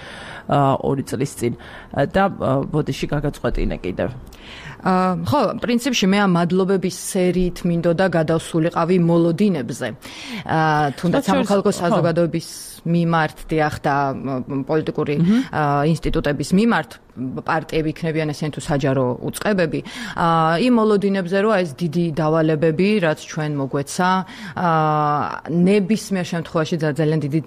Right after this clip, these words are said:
Speaker 2: ჯაფაგველის ამ დავალებების შესრულების გზაზე და, მ, ა,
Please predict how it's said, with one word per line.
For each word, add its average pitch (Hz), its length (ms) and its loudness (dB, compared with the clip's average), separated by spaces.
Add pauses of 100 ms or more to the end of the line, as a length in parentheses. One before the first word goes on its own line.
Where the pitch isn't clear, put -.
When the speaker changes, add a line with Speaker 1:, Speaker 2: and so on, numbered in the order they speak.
(140)
Speaker 2:
ჯაფაგველის 156 680 0
ამ 147 100 0
დავალებების 139 580 0 (160)
შესრულების 135 580 -2
გზაზე 156 420 2
და, 180 220 2 (440)
მ, 180 200 0
ა, 170 140 4